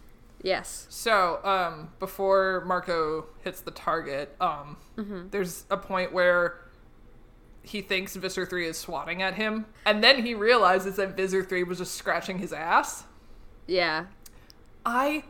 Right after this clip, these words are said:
Speaker 2: distinctly remember reading that as a child.
Speaker 1: Really?
Speaker 2: The line, "He was scratching his butt," I read that as a child, but I cannot for the life of me figure out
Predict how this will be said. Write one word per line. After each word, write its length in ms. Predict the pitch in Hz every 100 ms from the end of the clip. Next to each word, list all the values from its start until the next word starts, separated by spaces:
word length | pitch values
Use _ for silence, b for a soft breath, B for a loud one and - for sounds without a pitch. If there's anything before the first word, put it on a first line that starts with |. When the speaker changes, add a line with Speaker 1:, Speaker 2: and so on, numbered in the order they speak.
| -
Speaker 2:
distinctly 1000 | 233 208 - - - 233 226 226 214 220
remember 600 | - 214 214 190 185 190
reading 520 | 175 175 190 170 156
that 460 | 147 147 147 - - - -
as 160 | 196 202
a 60 | 190
child. 600 | - 180 147 90 78 - - - - - - - - - -
Speaker 1:
Really? 440 | - 196 392 480 427
Speaker 2:
The 100 | 226
line, 440 | 208 208 240 269
"He 200 | - 247
was 180 | 254 277
scratching 520 | - - 220 214 220
his 160 | 208 190
butt," 280 | 202 175 -
I 160 | 196 226
read 400 | 170 180 190 185
that 240 | 165 143
as 160 | - 196
a 60 |
child, 480 | 190 - 180 147 151 -
but 100 | 208
I 80 | 196
cannot 580 | - 254 269 240 233
for 60 | -
the 100 | 180
life 460 | 175 175 202 220 -
of 100 | 262
me 140 | 254
figure 340 | 254 208 185 170
out 320 | 170 170